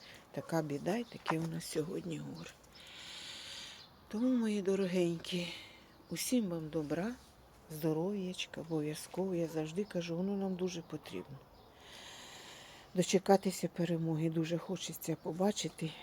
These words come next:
оцю вже перемогу. Нашим хлопцям перемоги.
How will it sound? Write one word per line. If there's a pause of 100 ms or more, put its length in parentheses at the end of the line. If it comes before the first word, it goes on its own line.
(680)
оцю
вже
перемогу. (1080)
Нашим
хлопцям
перемоги.